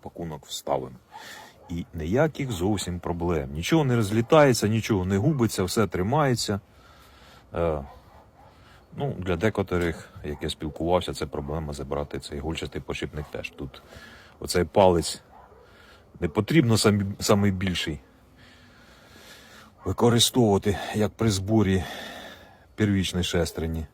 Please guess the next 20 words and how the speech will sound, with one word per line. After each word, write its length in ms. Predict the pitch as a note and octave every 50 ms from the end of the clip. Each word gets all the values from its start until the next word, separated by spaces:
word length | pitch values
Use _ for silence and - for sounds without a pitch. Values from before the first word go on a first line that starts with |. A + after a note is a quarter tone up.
| _ - -
хвостовика, 640 | - D2+ - - F2 E2 E2+ E2 - - D#2+ D#2
блін. 260 | D2 D2+ D2+ D2+ D#2 D2 - _ - - - - - - - - - - - - - - - - - - - - - - _ _ - _ _ _ _ _ - -
А 100 | - C#2 C2+
от 80 | C2+ -
вторічна 500 | - - - D2+ D#2+ A2+ C3 C3+ C3+ B2+
шестерня 480 | B2 - B2+ B2 - A2 A2+ A2 G#2
вже 160 | E2+ D#2 E2+ A#2
набагато 440 | B2 F#2+ D#2+ D2+ F2 F#2 - C#2
легше. 360 | C2+ C2 C2 C2 C2 - - -
Доступ 420 | C#2 D2 A2+ C3 C3 - - G2+ - F#2+ F2 - -
всюди 320 | - - G#2 F2+ E2+ F#2
є, 200 | G#2 B2+ D#3+ F3 E3 - - - - - - - - - _ _ _ _ _ - _ - - - - - - - - - - - -
але 260 | - F2 F#2+ B2 C#3
їх 140 | B2 G#2 F#2+
потрібно 460 | - - D2+ - E2 E2+ E2 D#2+ D#2+
нормально 460 | D#2 E2 E2 D#2+ E2+ D#2+ D2+ D2+ D#2
зібрати, 480 | D#2 E2+ G2 A#2 C3+ D3+ D3 C#3 - G2 - - - - - - - - _ _ _ _ _
склеїти, 640 | - - - - G2 G#2+ A2 G#2 F#2+ - - D#2+ D2+ - - _ _ - - - - - - - - - - _ - - - - - - - - - - -
обжати 600 | - F#2+ E2+ D#2+ D#2 F2 D#2+ D2+ C#2+ - D2 C#2 - - -
окружність. 720 | - - - - C#3 D3+ C#3 B2 B2 A2 G#2 - - -